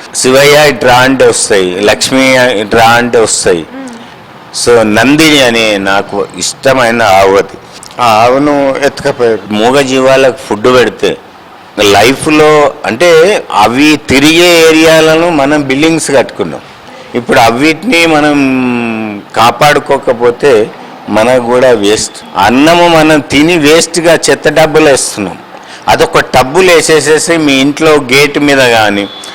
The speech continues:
ఎక్కడన్నా పెడితే ఆ ఈ మూగ పక్షులు కానీ,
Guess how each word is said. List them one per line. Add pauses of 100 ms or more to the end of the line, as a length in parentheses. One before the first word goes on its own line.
(120)
ఎక్కడన్నా (220)
పెడితే (340)
ఆ
ఈ
మూగ
పక్షులు
కానీ,